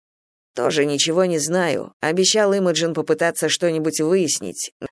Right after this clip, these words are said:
Джанис не слишком умен, сомневаюсь, что она надежно спрятана».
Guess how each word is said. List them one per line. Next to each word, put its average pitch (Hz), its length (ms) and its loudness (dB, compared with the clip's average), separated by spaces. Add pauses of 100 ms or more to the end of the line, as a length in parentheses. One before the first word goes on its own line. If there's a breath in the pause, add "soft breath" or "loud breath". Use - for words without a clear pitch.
Джанис 226 600 0
не 240 140 2
слишком 233 560 0
умен, 190 460 0
сомневаюсь, 175 720 2
что 160 240 0
она 165 180 0
надежно 160 540 0
спрятана». 131 720 -2